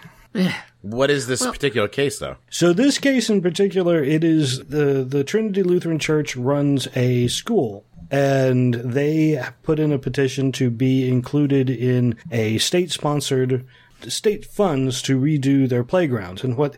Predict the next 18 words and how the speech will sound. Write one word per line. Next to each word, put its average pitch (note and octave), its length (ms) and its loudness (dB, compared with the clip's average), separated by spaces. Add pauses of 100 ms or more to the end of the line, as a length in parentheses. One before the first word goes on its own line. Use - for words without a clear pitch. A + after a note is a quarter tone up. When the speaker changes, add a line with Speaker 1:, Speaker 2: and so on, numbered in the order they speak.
(220)
Speaker 3:
and G3 120 0
the G#3 120 4
thing B3+ 240 2
that, D3 300 -4
that C#3+ 140 0
they're B2+ 300 0
asking F3+ 360 -2
for B2+ 240 0
is A#2 180 -6 (260)
really C3 200 2
kinda C3+ 200 -2
cool. A#2+ 340 0 (220)
It C#3+ 120 0
takes F#3+ 320 -2
old F#3 320 2
tires, B2+ 760 -4 (400)
reprocesses C#3+ 760 -2
them, A#2+ 320 -2